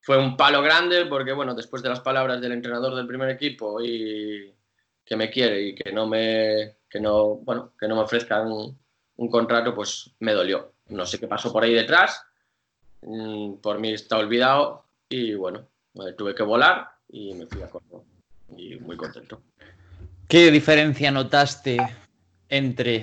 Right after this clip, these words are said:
Speaker 2: pasar de juvenil del Areosa al Gran Peña, al Celta B y luego a entrenar también con el primer equipo en cuanto a, en cuanto a ti, en cuanto al juego, velocidad del juego, calidad, eh, físico, ¿qué notaste?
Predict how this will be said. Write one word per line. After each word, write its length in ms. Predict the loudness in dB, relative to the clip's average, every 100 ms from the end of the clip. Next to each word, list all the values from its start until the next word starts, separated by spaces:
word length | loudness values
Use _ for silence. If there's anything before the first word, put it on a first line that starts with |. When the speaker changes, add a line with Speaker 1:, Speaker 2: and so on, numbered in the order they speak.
| -2
Speaker 2:
pasar 380 | -4 0 0 0
de 260 | -2 -2
juvenil 720 | -6 -8 -6 -2 -2 -4 -6 -4
del 180 | -4
Areosa 720 | 0 2 2 2 -4 -6 -6 -6
al 180 | -6 -4
Gran 340 | -4 -4 -4
Peña, 680 | -2 0 -2 -4 -6 -8 -12 -12
al 560 | -8 -6 -6 -8 -10
Celta 380 | -8 -8 -2 0
B 400 | 4 4 4 0
y 140 | -6 -4
luego 260 | -2 0
a 60 | 0
entrenar 380 | -2 -4 -4 -4
también 220 | -4 -4
con 100 | -4
el 60 |
primer 220 | -4 -2 0
equipo 340 | 0 -2 -2
en 140 | -2 0
cuanto 440 | 2 2 4 4
a, 180 | 4 0 -8 -20 _ _ _ _ _ _ _ _ -4
en 160 | -2
cuanto 340 | 2 2 2 0
a 100 | 0
ti, 360 | 0 0 -2 -6
en 160 | -6
cuanto 320 | -4 -2 0
al 100 | 0
juego, 480 | 2 2 4 2 0
velocidad 360 | 0 -2 0 -2
del 100 | -2
juego, 600 | -2 0 2 0 0 -2
calidad, 720 | -2 -2 -2 -2 -2 -2 -4 -8 -6
eh, 800 | -2 -2 -2 -2 -2 -2 -4
físico, 800 | -4 -2 -2 -2 -4 0 0 0 -2
¿qué 100 | -4
notaste? 480 | -2 -4 -6 -14